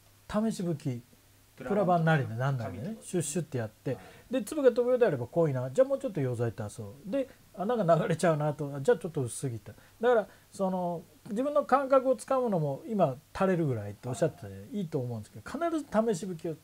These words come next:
Speaker 1: 例えば、
Speaker 2: うん。
Speaker 1: そうなんですけど、夏場は気温が高い、冬場は気温が、それで同じ濃度でも変わってきますからね。
Speaker 2: はい。
Speaker 1: だからそういうのもあるんで、必ず試し吹きをするっていうのがポイントだと思います。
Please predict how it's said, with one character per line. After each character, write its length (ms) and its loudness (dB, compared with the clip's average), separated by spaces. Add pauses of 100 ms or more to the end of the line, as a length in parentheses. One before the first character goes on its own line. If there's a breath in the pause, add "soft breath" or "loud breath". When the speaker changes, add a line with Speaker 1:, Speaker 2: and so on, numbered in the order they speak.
(100)
Speaker 1:
例 100 0
え 20 0
ば、 80 0
Speaker 2:
う 40 -2
ん。 20 -12 (760 loud breath)
Speaker 1:
そ 160 4
う 40 6
な 60 4
ん 40 2
で 40 -2
す 60 -12
け 80 -6
ど、 40 -4
夏 260 2
場 100 6
は 80 4
気 140 0
温 120 0
が 100 0
高 260 2
い、 60 0
冬 160 -4
場 100 4
は 120 2
気 140 -2
温 140 0
が、 80 -2
そ 160 0
れ 100 0
で 80 2
同 440 4
じ 120 -2
濃 180 2
度 100 2
で 80 -2
も 200 -8 (240)
変 100 0
わ 60 0
っ 40 -4
て 100 -10
き 80 -2
ま 120 0
す 100 -10
か 80 -10
ら 80 -10
ね。 40 -10
Speaker 2:
は 80 -10
い。 40 -14 (320 loud breath)
Speaker 1:
だ 100 4
か 100 4
ら 180 0
そ 160 -4
う 20 0
い 40 0
う 20 -8
の 80 0
も 140 -4
あ 60 -2
る 120 2
ん 80 -8
で、 220 4
必 160 -8 (220)
ず 140 -8
試 320 -2
し 80 -6
吹 200 -4
き 80 -2
を 220 -2 (240)
す 200 -4
る 80 2
っ 20 -2
て 240 -10
い 20 -4
う 40 -6
の 80 -4
が 120 -2
ポ 200 -4
イ 40 -2
ン 40 -8
ト 100 -8
だ 120 -8
と 120 -12
思 160 -12
い 60 -16
ま 80 -18
す。 60 -20